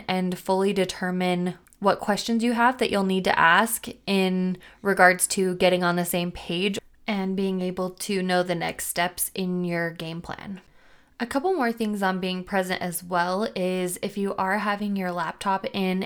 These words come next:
a group meeting, is to close your laptop partially so that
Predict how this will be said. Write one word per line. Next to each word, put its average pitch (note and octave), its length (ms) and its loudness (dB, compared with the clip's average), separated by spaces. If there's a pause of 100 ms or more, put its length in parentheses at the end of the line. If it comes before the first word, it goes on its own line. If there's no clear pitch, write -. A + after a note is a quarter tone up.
a F3 460 -2 (120)
group F#3 280 -6
meeting, F#3+ 500 -4 (520)
is A3 280 4
to G3 520 0
close G#3+ 380 -4
your A3+ 160 0
laptop F#3 640 -4 (160)
partially A#3+ 640 -2 (280)
so G#3 300 2
that F#3 480 4